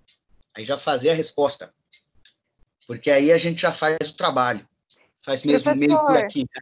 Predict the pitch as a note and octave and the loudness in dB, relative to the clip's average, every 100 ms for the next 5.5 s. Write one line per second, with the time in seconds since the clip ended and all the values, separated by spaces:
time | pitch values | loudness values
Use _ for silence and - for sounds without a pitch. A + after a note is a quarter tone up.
0 | - - - _ _ - - D4+ C#4+ G4+ | -16 -16 -18 _ _ -10 -2 2 2 0
1 | G4+ F#4+ - _ _ _ - - _ _ | -2 -6 -10 _ _ _ -20 -20 _ _
2 | _ _ _ _ _ _ _ _ F4 F#4 | _ _ _ _ _ _ _ _ -4 -2
3 | G#4+ G#4 F#4+ - E4 D#4+ D4+ D#4 - C#4+ | -2 -2 -2 -2 -4 -4 -6 -6 -4 -4
4 | C#4 C#4 A#3 B3+ A#3 A3+ - A#3+ A3 A3+ | 0 0 2 2 2 -2 -4 -4 0 0
5 | G#3 F#3 E3 E3+ E3 | 2 2 2 2 -2